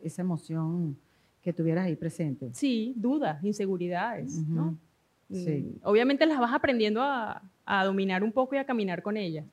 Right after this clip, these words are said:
Speaker 2: pero eso es algo que siempre está ahí,
Speaker 1: Sí.
Speaker 2: siempre.
Speaker 1: Miren, eh, yo tengo un micrófono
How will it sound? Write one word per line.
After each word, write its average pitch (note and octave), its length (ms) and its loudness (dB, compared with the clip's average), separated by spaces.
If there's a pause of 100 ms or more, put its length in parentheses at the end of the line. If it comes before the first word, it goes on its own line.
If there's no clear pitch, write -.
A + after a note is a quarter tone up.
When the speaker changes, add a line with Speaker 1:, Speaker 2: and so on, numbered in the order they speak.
(320)
Speaker 2:
pero G3 160 2
eso F#3 160 0
es G#3+ 80 0
algo A#3 240 4
que B3 100 0
siempre F#3+ 300 -4
está - 180 -12
ahí, F3 180 -10 (240)
Speaker 1:
Sí. C#3 320 -4
Speaker 2:
siempre. D#3+ 380 -4 (800)
Speaker 1:
Miren, C4+ 300 6
eh, A3 260 6
yo B3 140 6
tengo E4 180 2
un F4 60 2
micrófono C#4 720 6